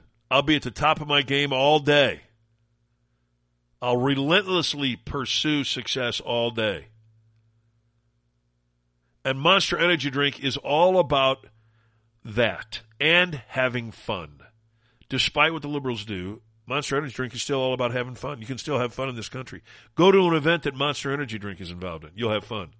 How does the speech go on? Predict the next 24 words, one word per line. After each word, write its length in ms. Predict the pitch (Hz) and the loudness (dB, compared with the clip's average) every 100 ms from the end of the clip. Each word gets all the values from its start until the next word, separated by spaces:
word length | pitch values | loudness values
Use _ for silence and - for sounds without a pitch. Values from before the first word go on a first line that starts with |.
| _ _ _ _ _ | _ _ _ _ _
Whether 200 | 135 131 | 0 0
it's 120 | 135 | 0
a 60 | 120 | -2
sporting 380 | - 143 139 143 | -2 0 0 0
event 320 | 135 135 135 _ _ _ | -2 -2 -8 _ _ _
or 100 | - | -8
a 40 | 98 | -8
concert 480 | - 131 135 143 123 | -4 -4 -4 -6 -8
that 120 | 120 | -6
they 80 | 120 | -4
bring 300 | 107 123 127 | -2 -4 -4
a 40 | |
band 420 | 92 110 120 131 | -4 -4 -2 -4
to 80 | 110 | -6
your 140 | 117 | -4
hometown, 500 | 110 120 110 120 127 123 _ _ _ _ _ _ _ | -4 -4 -6 -8 -8 -14 _ _ _ _ _ _ _
they 100 | 113 | -4
stage 380 | 110 - 117 - | -2 0 -2 -2
parties 380 | - 117 127 113 | 0 0 0 -2
around 320 | 120 117 120 | -2 -4 -6
it. 80 | 123 _ _ _ _ _ _ _ _ _ _ _ _ _ _ _ _ _ _ _ _ _ _ _ _ _ _ _ _ _ _ _ _ _ | -10 _ _ _ _ _ _ _ _ _ _ _ _ _ _ _ _ _ _ _ _ _ _ _ _ _ _ _ _ _ _ _ _ _
It's 120 | 120 | -8
fantastic 640 | - 139 127 143 135 - 107 | 0 0 2 0 0 -2 -8
stuff. 400 | - 90 80 | -8 -8 -8